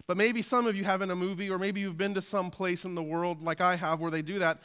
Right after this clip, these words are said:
and they poke the ox to keep it moving forward. And the animal will kick back against it, wasting time and energy. It's a futile attempt to resist the inevitable.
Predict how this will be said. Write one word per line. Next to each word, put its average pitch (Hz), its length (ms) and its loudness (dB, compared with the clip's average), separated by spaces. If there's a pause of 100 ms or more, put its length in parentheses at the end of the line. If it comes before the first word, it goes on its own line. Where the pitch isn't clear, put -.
(200)
and 196 140 0
they 185 80 4
poke 233 460 2 (560)
the 170 100 0
ox 180 300 4
to 196 80 -8
keep 226 240 -4
it 240 80 -6
moving 226 280 -2
forward. 175 520 -4 (1400)
And 175 160 -2
the 175 120 0
animal 196 280 0
will 156 100 -2
kick - 320 -2
back 208 220 0
against 185 360 -2
it, 160 100 -4
wasting 196 460 -2
time 185 340 0
and 180 80 -4
energy. 165 280 -4
It's 160 120 -6
a 143 80 -10
futile 277 420 0
attempt 208 400 -4
to 202 80 -4
resist 190 400 -2
the 202 100 -4
inevitable. 165 540 0